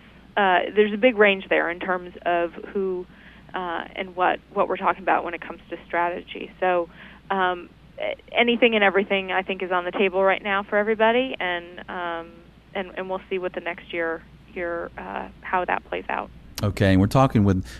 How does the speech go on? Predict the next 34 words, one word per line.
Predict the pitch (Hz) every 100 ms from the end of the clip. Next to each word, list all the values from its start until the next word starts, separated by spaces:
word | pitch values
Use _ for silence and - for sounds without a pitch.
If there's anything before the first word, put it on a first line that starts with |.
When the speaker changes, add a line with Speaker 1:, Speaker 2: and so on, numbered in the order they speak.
| -
Speaker 2:
Michelle | 101 127 113
Neblett | 101 101 92 87
with | 90 92 87
the | 90 85 -
National | 95 101 104 95 90
Restaurant | 95 98 - 90
Association. | 90 - 98 - 87 92 - 95
And, | 95 - - - -
and | 139 127
Michelle, | 127 - 143 135 120
uh, | 117 113 -
are | 123
you | 123 160
guys | 151 117
advocating | 110 107 101 113 104 101
any | 98 95
adjustments | 95 87 98 107 - 101
to | 98
how | 95 95
this | 98 92 92
is | 82 -
rolled | 98 98 98 95
out | 95 95
as | 95 90
an | 87
association? | 87 101 92 95 95 98 98 95 - - - - - - - - - -
Speaker 1:
Yeah, | 277 262 247 - 247
as, | 220
as | 247 240
we've | 277 285 -
seen | 311 285 277 277 262 - - 202
the | 220
regulatory | 214 226 220 220 - 208 196
process | - 190 190 190 185